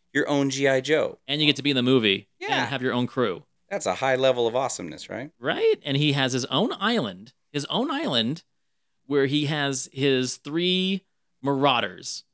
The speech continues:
Speaker 2: And one of them is an ex-Cobra, uh, Viper. Then he's got an ex-circus guy. And then he's got an ex, uh, football player who got thrown out for unnecessary roughness.
Speaker 1: Yeah.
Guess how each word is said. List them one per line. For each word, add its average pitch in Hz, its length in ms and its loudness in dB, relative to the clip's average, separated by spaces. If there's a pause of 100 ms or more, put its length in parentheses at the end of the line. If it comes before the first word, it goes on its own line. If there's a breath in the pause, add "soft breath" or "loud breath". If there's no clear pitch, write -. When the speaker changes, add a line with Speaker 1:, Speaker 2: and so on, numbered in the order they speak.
(140)
Speaker 2:
And 123 280 0
one 139 140 2
of 147 60 0
them 139 120 2
is 113 80 0
an 117 100 0
ex-Cobra, 113 1000 0 (200)
uh, 98 220 -8
Viper. 175 580 -2 (220)
Then 131 100 2
he's 123 100 4
got 120 120 2
an 107 120 2 (100)
ex-circus 170 680 0
guy. 139 480 0 (400)
And 131 100 -4
then 135 80 2
he's 127 100 0
got 131 120 2
an 123 140 0
ex, - 400 0
uh, 123 220 0
football 151 360 0
player 120 360 2
who 123 160 2
got 113 240 2 (140)
thrown 151 220 0
out 131 200 0
for 113 340 0
unnecessary 127 680 0
roughness. - 600 -6
Speaker 1:
Yeah. - 80 -20